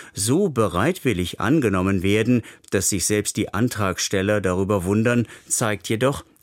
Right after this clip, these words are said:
dass das am Wochenende tunlichst vermieden werden soll. Für die Grünen geht es, geht auf diesem Parteitag Einigkeit vor Ehrlichkeit. Das kann gut gehen, aber nicht auf Dauer, ist die S Z überzeugt.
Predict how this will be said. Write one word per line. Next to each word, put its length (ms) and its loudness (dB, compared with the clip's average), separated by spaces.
dass 260 -2
das 200 -2
am 180 -4
Wochenende 500 -2
tunlichst 540 -2
vermieden 500 -2
werden 260 -2
soll. 320 0
Für 140 -2
die 80 0
Grünen 600 4
geht 240 -2
es, 360 -4
geht 260 -2
auf 160 -4
diesem 240 0
Parteitag 640 -2
Einigkeit 840 0
vor 560 -2
Ehrlichkeit. 800 -2
Das 260 -2
kann 340 0
gut 240 0
gehen, 300 0
aber 160 0
nicht 180 -2
auf 140 -4
Dauer, 400 -4
ist 180 -2
die 140 -6
S 180 -4
Z 220 -4
überzeugt. 680 -10